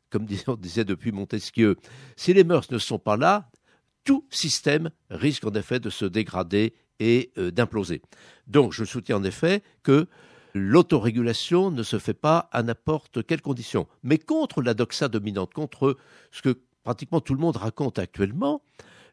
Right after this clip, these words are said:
y compris au plus haut niveau de l'État, ce n'est pas du tout la fin ni du laisser-faire, ni de l'autorégulation. L'autorégulation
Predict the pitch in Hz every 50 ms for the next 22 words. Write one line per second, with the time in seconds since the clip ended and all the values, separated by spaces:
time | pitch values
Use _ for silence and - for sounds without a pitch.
0 | _ - 170 - - 131 - - 117 120 98 - - 110 107 98 92 95 85 90
1 | 98 98 90 80 71 85 80 87 87 - - 240 269 - _ - - - 131 117
2 | - 143 143 120 123 113 - - 131 113 107 107 98 - - 110 95 92 107 127
3 | 123 196 226 208 202 190 - 104 92 - - 110 98 92 78 76 - _ _ _
4 | - 95 101 87 - 107 101 87 - - _ _ _ _ - - 113 107 - 110
5 | 95 76 95 98 78 87 85 82 87 87 - - - 185 202 226 254 262 - _
6 | - - - - - - _ _ - 117 113 117 175 180 - 185 131 98 120 107
7 | 107 110 101 98 - - 196 208 226 247